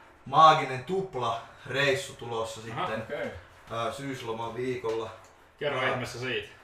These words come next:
Speaker 1: joo, elikkä mähän n-, nyt jo tällä syksyllä niin yhden tuplareissun käynyt. Oltiin Raumalla ja Porissa, mut siis käytännössä tarkoittaa sitä, että liigan, liigan, tota, päättäjät on meille suoneet tämmösen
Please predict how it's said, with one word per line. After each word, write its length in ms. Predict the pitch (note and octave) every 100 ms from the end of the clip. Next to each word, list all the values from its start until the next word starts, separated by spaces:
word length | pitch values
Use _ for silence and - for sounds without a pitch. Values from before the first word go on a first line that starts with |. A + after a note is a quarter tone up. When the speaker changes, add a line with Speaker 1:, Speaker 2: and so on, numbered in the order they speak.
| - C3
Speaker 1:
joo, 300 | C#3 C#3+ -
elikkä 540 | - - - B2 - - - - B2
mähän 320 | C3 C3+ A2 - A#2+
n-, 160 | C3
nyt 200 | C#3+ D3
jo 60 | D3
tällä 300 | D3+ D3+ D3
syksyllä 460 | C#3+ C3 - C3+ C3
niin 200 | C3 C3 - - - -
yhden 280 | D3+ D3+ C3+
tuplareissun 600 | C#3+ C3+ B2+ B2 - B2
käynyt. 360 | C3 A2 G2 G#2
Oltiin 440 | A2 A2+ A#2 - - - - - - -
Raumalla 600 | C3 C#3 C3+ B2+ B2 A#2+
ja 140 | A#2+ - -
Porissa, 440 | C#3 C3+ B2+ A#2+
mut 180 | A#2 -
siis 240 | C#3 C3 - - - - - -
käytännössä 460 | F#3+ G3+ F#3+ F3+
tarkoittaa 540 | F3 E3+ E3+ E3+ E3+ E3+
sitä, 380 | E3+ E3 D#3+ -
että 220 | - D3+
liigan, 340 | E3 D3+ D3 - - - - - - - - -
liigan, 360 | F3 G#3 F#3+ E3+
tota, 340 | E3 E3+ E3 D#3+ - - -
päättäjät 520 | G3 F#3+ E3 D#3 D#3
on 80 | D#3+
meille 200 | D#3+ D#3
suoneet 480 | D3+ F3 E3+ D3+ C#3
tämmösen 440 | C#3 C#3+ C3 C3+